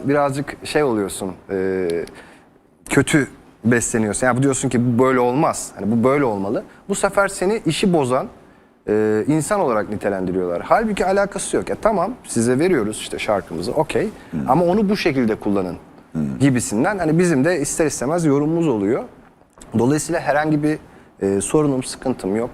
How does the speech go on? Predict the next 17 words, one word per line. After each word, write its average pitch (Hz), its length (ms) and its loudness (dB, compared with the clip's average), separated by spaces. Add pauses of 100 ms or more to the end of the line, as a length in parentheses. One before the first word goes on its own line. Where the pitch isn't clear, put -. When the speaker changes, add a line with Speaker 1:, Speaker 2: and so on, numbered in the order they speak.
(180)
Speaker 1:
Yani, 104 280 0 (600)
e, 90 40 0 (400)
ürünümü 131 520 2 (180)
işimle 131 560 0
alakasız 117 600 0
olan 120 360 2
bir, 120 160 -4 (220)
e, 90 280 -2 (200)
ürüne 117 340 2
verdiğimi 104 440 0
düşünmüyorum. 160 600 0 (180)
Yani 92 180 -6
eserimi. 95 460 0 (260)
Speaker 2:
Siyasi 101 440 2
olarak 131 320 2
kullandırtır 82 480 -2
mısın? 120 280 -8